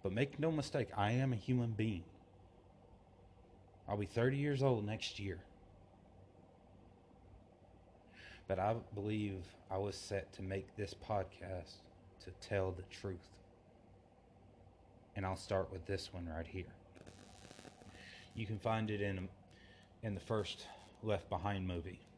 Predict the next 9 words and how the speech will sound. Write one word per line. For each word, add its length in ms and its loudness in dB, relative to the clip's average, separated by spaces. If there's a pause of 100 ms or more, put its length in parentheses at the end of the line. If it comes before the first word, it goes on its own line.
(720)
Very 300 2
good 160 -6
movie. 280 -2
Kirk 220 0
Cameron 480 0 (1700)
did 160 2
an 120 0
awesome 440 -2
job. 340 0